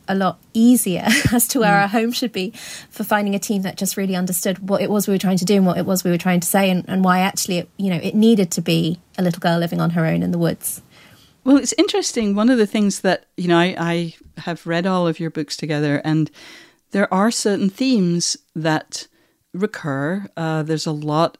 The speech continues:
Speaker 2: of girls alone who are kind of making themselves into heroes, putting themselves in peril sometimes to seek connection or family,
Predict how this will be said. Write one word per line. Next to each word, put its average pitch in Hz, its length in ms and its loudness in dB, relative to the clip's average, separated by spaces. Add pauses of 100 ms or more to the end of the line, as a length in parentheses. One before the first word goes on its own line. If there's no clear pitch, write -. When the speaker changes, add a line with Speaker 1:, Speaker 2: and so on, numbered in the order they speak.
Speaker 2:
of 151 480 -4 (100)
girls 156 560 -2
alone 165 640 4
who 165 220 2
are 156 220 2 (260)
kind 202 180 2
of 180 60 0
making 185 320 2
themselves 196 360 0
into 208 220 -2
heroes, 165 800 0 (280)
putting 202 280 4
themselves 180 720 2
in 170 160 0
peril 208 340 0
sometimes 165 580 0
to 151 240 -2 (260)
seek - 360 -2
connection 185 640 0
or 143 100 2
family, 175 720 2